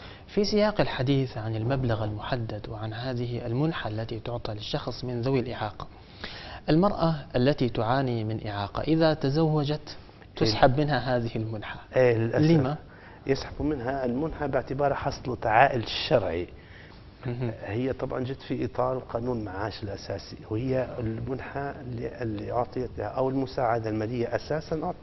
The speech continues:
Speaker 2: بسبب إعاقتها.
Speaker 1: مهم.
Speaker 2: وبسبب إعاقتها، ولما تتزوج تتقص عليها للأسف،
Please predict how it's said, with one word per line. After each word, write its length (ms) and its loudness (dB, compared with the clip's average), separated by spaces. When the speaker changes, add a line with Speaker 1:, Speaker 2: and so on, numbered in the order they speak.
Speaker 2:
بسبب 360 0
إعاقتها. 600 0
Speaker 1:
مهم. 280 0
Speaker 2:
وبسبب 600 0
إعاقتها، 360 0
ولما 240 2
تتزوج 460 -2
تتقص 420 -4
عليها 240 0
للأسف، 440 -2